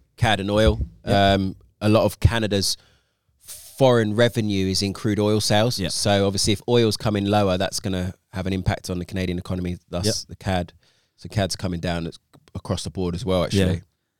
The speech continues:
Speaker 2: Yeah, and that's one thing I mentioned one time in the group that, p-, you know, people who are trading Forex, obviously you're very aware of it, but I think the guys need to be aware of what the currency stands for.
Speaker 1: Yeah.
Speaker 2: You know, what it is. If you're trading Aussie dollar,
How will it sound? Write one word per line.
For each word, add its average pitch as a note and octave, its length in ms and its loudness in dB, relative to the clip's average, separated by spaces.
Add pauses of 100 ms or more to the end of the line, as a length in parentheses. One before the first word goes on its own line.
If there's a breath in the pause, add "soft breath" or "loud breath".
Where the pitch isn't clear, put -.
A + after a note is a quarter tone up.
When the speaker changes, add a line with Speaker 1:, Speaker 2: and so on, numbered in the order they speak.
Speaker 2:
Yeah, G2+ 160 0
and A2 80 4
that's B2+ 140 2
one B2 140 2
thing B2 160 4
I A#2 140 6
mentioned G#2+ 480 0
one A2 160 4
time A2+ 340 0
in A#2 100 -6
the A2+ 60 -2
group B2 220 0
that, G2+ 100 -10 (100)
p-, - 180 -8
you A#2+ 100 -4
know, G#2 220 0 (640)
people A#2 200 4
who A#2+ 60 8
are A2+ 40 4
trading A#2 300 2
Forex, A#2 320 4
obviously G#2 220 2
you're G#2+ 160 6
very G#2 240 4
aware A2 220 4
of A2 100 4
it, A2 100 -2
but - 120 -8 (220)
I - 40 -12
think - 140 -4
the A2+ 60 -6
guys G#2+ 260 2
need A2 60 -2
to G2 60 -6
be G#2 100 -2
aware G2+ 240 -2
of F#2+ 120 -4
what G#2 140 -4
the - 80 -8
currency G2 420 -6
stands G#2 440 -4
for. C#3+ 200 0
Speaker 1:
Yeah. G#2+ 300 -2
Speaker 2:
You A2+ 80 -2
know, A2 40 0
what G#2 200 2
it F#2+ 80 -4
is. G#2+ 200 0
If G#2 80 -10
you're G#2+ 60 -6
trading G#2+ 260 -2
Aussie G2 240 -4
dollar, G#2+ 400 0